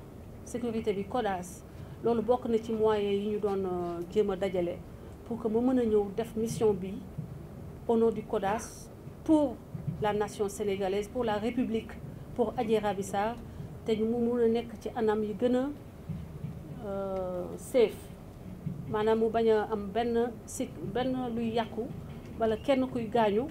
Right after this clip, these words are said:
parce que contexte bi dafa dem ba Sénégalais sax ci boppam,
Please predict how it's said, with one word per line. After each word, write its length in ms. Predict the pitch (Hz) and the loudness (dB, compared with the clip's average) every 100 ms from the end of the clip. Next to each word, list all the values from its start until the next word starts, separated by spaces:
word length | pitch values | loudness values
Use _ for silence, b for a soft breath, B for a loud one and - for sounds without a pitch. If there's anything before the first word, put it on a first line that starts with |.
| - | -6
parce 140 | 240 | -6
que 80 | - | -4
contexte 480 | 262 311 302 302 - | 0 0 2 0 -2
bi 80 | 233 | -6
dafa 200 | 247 262 | -2 0
dem 220 | 247 233 | 2 2
ba 120 | 220 | 0
Sénégalais 460 | 226 262 240 226 202 | 0 0 0 0 0
sax 180 | 247 - | -2 -4
ci 60 | |
boppam, 340 | 269 254 208 | -2 0 0